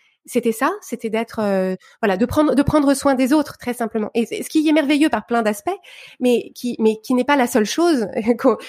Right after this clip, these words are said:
enfin, si, si, si on aspire à faire autre chose que prendre soin des autres, euh, il va falloir, cette place-là, ce rôle-là et cette, et, et ce droit-là, il va falloir qu'on le prenne nous, parce que personne ne viendra nous dire, euh, voilà, ça y est, c'est l'heure, c'est ton heure pour toi, ma chérie.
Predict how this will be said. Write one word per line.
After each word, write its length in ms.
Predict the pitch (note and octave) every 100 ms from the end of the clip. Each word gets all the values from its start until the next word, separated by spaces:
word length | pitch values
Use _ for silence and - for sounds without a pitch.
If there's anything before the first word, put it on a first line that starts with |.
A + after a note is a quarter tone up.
| -
enfin, 160 | - F3+
si, 300 | - C#4 B3
si, 240 | - B3
si 160 | A3+ D#4+
on 80 | D#4
aspire 260 | C4+ C4
à 60 | C4+
faire 220 | C4 A3
autre 240 | D#4 - D4
chose 320 | - D4 G#3+
que 80 | G#3+
prendre 340 | - A3 G3+
soin 220 | - A3
des 180 | G3+ G3
autres, 320 | D4+ G4+ - - - - -
euh, 240 | F#3+ F#3+ -
il 120 | B3 G#3+
va 100 | G#3+
falloir, 380 | A#3+ D4 D#4 B3
cette 380 | A#3+ - A#3+ -
place-là, 400 | A3+ - C#4+ F#4 F#4+
ce 160 | -
rôle-là 520 | A#3 B3+ C4 B3+ B3
et 20 | A3+
cette, 220 | G#3+ -
et, 340 | G#3 F#3+ F#3+
et 40 | G3
ce 140 | -
droit-là, 640 | G3+ G#3+ A#3 A3+ A3 D4 - - - -
il 80 |
va 80 | G3+
falloir 240 | G#3 A3+ A3+
qu'on 120 | A3
le 60 |
prenne 320 | G#3+ A#3+ A3 A3
nous, 220 | D#4+ G#4+
parce 120 | B3 -
que 80 |
personne 420 | A3+ B3+ - E4+ D#4+
ne 60 |
viendra 440 | A#3+ A3+ A3 C#4 D#4+
nous 120 | A#3
dire, 300 | G3 D4+ E4 - - - G3+
euh, 420 | G3 F#3+ F#3 F3+
voilà, 280 | G3+ A3+ G3
ça 160 | -
y 100 | C4+
est, 180 | C4+ D#4 A4 - -
c'est 200 | - C#4
l'heure, 400 | C4+ B3 D#4 D#4+ -
c'est 180 | - C4
ton 180 | D4+
heure 140 | D4+ D4+
pour 120 | A#3
toi, 160 | - B3+
ma 140 | A3+
chérie. 340 | - G#3+ A#3